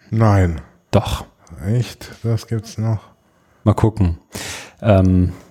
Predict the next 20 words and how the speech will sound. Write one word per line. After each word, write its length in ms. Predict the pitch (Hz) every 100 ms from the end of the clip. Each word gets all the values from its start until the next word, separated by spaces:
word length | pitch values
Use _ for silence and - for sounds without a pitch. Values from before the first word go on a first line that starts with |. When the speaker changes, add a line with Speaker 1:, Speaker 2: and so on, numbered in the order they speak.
| _ _ _
Speaker 2:
ja, 160 | 98
auf 320 | 85 90 - -
die 120 | 104
Impfe 380 | 98 - 101 92
warte 220 | 90 98
ich, 100 | -
glaub 160 | 92
ich, 100 | 87
wie 60 | 95
viele 280 | - 117 101
andere 480 | 107 98 95 87 - - _ _ - _ _ _ _ _
sehnsüchtig. 880 | _ - 85 78 87 - - - - _ _ - - - - - _ _ _ _ _ _ _ _ _ _
Das 240 | 110 -
war's 240 | 190 175 120
aber, 240 | 95 90
was 160 | 90 -
ich 80 | 82
so 100 | 95
tun 320 | - 87 85
werde. 280 | 80 78